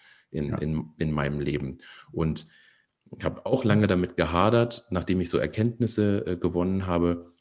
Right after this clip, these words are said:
Speaker 1: spreche ich's an mit meinem Vater, mit meiner Mutter. Und
Speaker 2: Mhm.
Speaker 1: da habe ich gemerkt,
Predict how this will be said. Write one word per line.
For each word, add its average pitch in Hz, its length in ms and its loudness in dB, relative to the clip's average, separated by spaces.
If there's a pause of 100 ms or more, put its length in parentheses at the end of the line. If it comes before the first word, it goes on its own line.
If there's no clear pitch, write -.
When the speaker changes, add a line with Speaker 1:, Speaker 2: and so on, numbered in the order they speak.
(680)
Speaker 1:
spreche - 460 0
ich's - 200 -6
an 90 440 -2
mit 95 220 0
meinem 78 240 -2
Vater, - 500 -4
mit 98 280 0
meiner 76 480 -2
Mutter. 82 500 -4 (400)
Und 85 180 2
Speaker 2:
Mhm. 82 160 -2 (720)
Speaker 1:
da 82 200 2
habe 110 160 4
ich 101 100 -4
gemerkt, 92 400 0